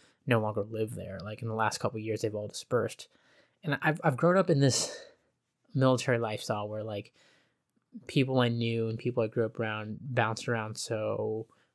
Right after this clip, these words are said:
frequently and on, like, a moment's notice that it's what you were accustomed to. And, and it's not, like, this sense of, like, yeah, like, when you all graduate and you go to different schools, like, that was like that all the time. And, like, it was just, like, obviously,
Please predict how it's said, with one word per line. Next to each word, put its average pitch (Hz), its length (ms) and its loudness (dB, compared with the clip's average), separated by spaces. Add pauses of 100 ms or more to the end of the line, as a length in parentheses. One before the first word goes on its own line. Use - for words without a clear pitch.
(100)
frequently 175 760 -2 (120)
and 127 200 -4
on, 113 220 -6
like, 110 160 -8
a 117 40 -2
moment's 110 600 -4
notice 113 440 -2
that 107 340 -4 (420)
it's - 240 -4
what 127 120 0
you 123 120 0
were 113 140 2
accustomed 113 480 -4
to. - 140 -4 (180)
And, 107 100 -8
and 98 320 -8
it's - 140 -10
not, 160 180 2
like, 135 120 -2
this 127 140 2
sense 117 280 -2
of, 117 140 -4
like, 107 200 0
yeah, 110 200 2
like, 110 140 0
when 110 220 -4 (260)
you 120 180 2
all 110 100 6
graduate 110 480 2
and 110 80 -4
you 107 60 -6
go 110 100 0
to 104 60 0
different 110 280 -6
schools, 127 380 0
like, 110 140 -4 (180)
that 120 180 2
was 131 100 4
like 127 140 2
that 123 160 6
all 120 140 6
the 110 80 -6
time. 117 500 -2
And, 113 160 -6
like, 110 160 -6
it 110 80 -4
was 104 100 -2
just, 113 200 -2
like, - 80 -10 (420)
obviously, 110 480 0